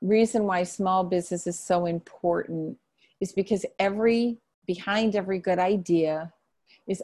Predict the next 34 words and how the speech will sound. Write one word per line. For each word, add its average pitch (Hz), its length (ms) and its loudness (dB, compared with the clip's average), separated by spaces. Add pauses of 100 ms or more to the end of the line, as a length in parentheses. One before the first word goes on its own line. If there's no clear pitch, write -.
opportunities 190 840 0
for - 220 -4
other 170 220 0
people. 165 680 -6 (580)
And 196 180 2
that 196 240 0
the 208 80 -4
people 269 340 2
that 240 160 2
have 254 320 0
the 226 80 0
good 175 220 0
ideas 160 640 0 (100)
are 180 80 -2
the 165 220 -2
entrepreneurs. 160 1000 -6
They're 180 160 2
the 185 80 0
bold 165 460 2
ones. 175 460 -2
They're 160 100 0
the 185 140 -2
risk 170 300 -2
takers. 170 680 0
They're 147 140 -4
the 175 100 -4
visionaries. 160 960 -4 (1200)
They're 214 380 6
also 233 520 8
the 175 100 0
people 175 500 0
stimulating 165 920 -2
our 156 200 -4
economy. 160 760 -6